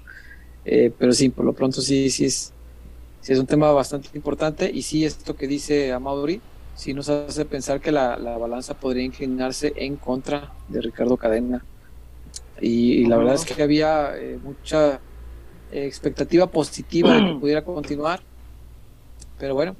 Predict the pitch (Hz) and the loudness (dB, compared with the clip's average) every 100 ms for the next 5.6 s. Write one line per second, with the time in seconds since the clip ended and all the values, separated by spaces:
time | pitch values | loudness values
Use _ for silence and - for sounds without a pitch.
0 | - 127 131 123 135 139 131 127 135 123 | -10 -10 -6 0 2 2 0 -2 -2 -4
1 | - - - - 135 - 143 143 175 208 | -10 -18 -18 -12 -8 -4 0 2 4 2
2 | - - 123 - 110 - 110 - 113 127 | 0 -8 -8 -6 -10 -8 -10 -8 0 2
3 | 127 127 151 156 - - 110 113 - 123 | 2 4 2 4 0 -2 -8 -12 0 2
4 | 135 160 160 160 160 156 147 131 120 123 | 4 4 6 4 2 2 2 -2 -2 -4
5 | 131 120 117 - 135 | 0 0 0 -2 -2